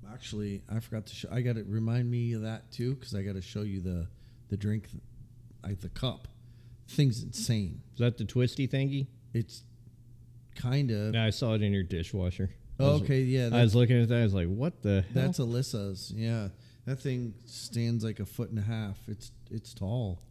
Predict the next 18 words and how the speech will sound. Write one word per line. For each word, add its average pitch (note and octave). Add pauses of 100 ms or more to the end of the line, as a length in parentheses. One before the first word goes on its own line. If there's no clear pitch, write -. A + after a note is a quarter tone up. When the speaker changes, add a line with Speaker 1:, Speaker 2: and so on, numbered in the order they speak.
Speaker 2:
So C#3
she C#3
brought C3
it B2
home C3
to, A2+
like, A2+
what, A2+
drink A2
water G#2+
out D3
of F3
it? -
<laughs> -
Speaker 1:
I -
don't G2+
know, A2
but G2